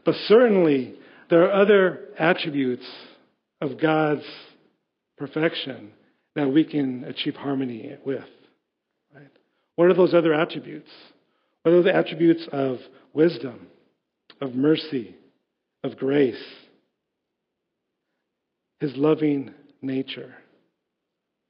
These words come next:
God's love? It is because of God's love that we, we receive this gift of transformation.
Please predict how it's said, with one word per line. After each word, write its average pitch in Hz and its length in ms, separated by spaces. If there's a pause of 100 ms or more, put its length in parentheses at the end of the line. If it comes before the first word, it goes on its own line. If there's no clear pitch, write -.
(520)
God's 147 260
love? 120 400 (600)
It 196 80
is 220 100
because 196 260
of 165 100
God's 170 240
love 135 480 (280)
that 143 120
we, 139 400
we 147 360 (140)
receive 170 460
this 139 160 (280)
gift 147 280
of 135 60
transformation. 127 840